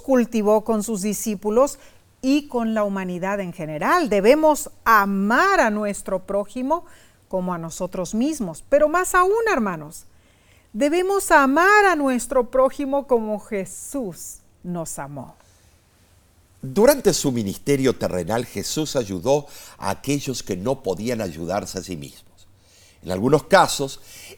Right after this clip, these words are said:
Speaker 2: él tomó la iniciativa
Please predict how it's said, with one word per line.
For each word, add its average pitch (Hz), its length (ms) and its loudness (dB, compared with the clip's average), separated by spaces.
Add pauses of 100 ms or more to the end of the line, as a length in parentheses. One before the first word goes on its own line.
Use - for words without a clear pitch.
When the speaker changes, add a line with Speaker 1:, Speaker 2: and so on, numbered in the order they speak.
Speaker 2:
él 190 360 2
tomó 131 500 2 (280)
la 147 240 6
iniciativa 143 1400 0